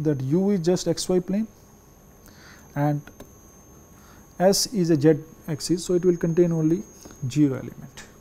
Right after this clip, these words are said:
And from here I can say that the dimension of U intersection S will be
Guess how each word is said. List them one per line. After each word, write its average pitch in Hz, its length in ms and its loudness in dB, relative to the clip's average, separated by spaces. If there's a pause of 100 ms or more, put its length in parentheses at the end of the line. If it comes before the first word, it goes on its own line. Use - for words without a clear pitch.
(840)
And 135 160 -6
from 143 260 -2
here 165 320 6 (580)
I 135 120 -8
can 139 260 -6 (280)
say 156 320 2
that 135 380 -2
the 135 120 -4
dimension 139 680 -2 (960)
of 127 260 -6 (720)
U 170 460 2 (640)
intersection 156 920 -4
S 147 480 -6 (220)
will 139 180 -6
be 147 180 -2